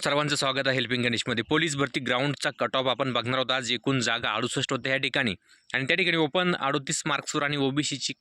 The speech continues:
कास्ट जी आहे सर्वसाधारण, हे अठ्ठावीस मार्क्सवर पेपरसाठी क्वालिफाय झालेत. तर संपूर्ण यादी बघणार आहोत.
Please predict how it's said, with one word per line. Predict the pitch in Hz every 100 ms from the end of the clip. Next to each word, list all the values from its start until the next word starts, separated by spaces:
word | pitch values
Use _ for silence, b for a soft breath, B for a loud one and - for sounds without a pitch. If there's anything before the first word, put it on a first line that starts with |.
| -
कास्ट | 123 113 - -
जी | 123 117
आहे | 113
सर्वसाधारण, | - 123 127 175 180 190
हे | - - -
अठ्ठावीस | - 143 - 175 180 165
मार्क्सवर | 139 - 151 147
पेपरसाठी | - 131 143 143 -
क्वालिफाय | - 185 147 127
झालेत. | 101 95 - B B
तर | 131
संपूर्ण | - 151 151 180
यादी | 165 147 143
बघणार | 151 151 165
आहोत. | 156